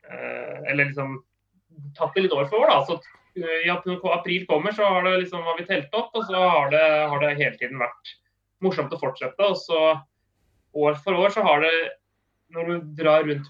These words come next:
på Ski Classics, eh, så, så i starten så er jo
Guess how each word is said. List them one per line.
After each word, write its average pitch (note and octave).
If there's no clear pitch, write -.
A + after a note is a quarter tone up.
på D3+
Ski D#3
Classics, D3+
eh, D3
så, D#3
så D#3+
i D#3+
starten D3+
så F3
er C#3+
jo D3+